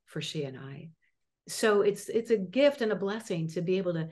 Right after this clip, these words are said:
share it with her and to see her grow as an artist. Um, she, you know, I see some of myself in her, but I also see so much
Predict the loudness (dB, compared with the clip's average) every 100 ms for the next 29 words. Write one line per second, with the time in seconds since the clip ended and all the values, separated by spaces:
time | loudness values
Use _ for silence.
0 | -12 _ -12 -10 -6 -4 -2 -4 -4 -8
1 | -12 -18 -14 -4 0 0 -2 -2 0 2
2 | 0 -2 -6 -4 -2 -4 -6 -8 -10 -6
3 | -6 -8 -6 -6 -6 -8 -12 -16 -18 _
4 | _ _ _ _ -6 -2 -2 -2 -6 -14
5 | _ _ _ _ -8 -4 -2 0 2 2
6 | 0 -4 _ _ _ _ _ _ _ _
7 | _ 2 4 6 4 4 2 4 2 0
8 | 0 -4 -4 -4 -2 -2 -2 -6 -4 -4
9 | -2 -2 -4 _ -20 -4 0 0 2 0
10 | 0 -2 0 -2 -2 -4 -2 -2 -6 -10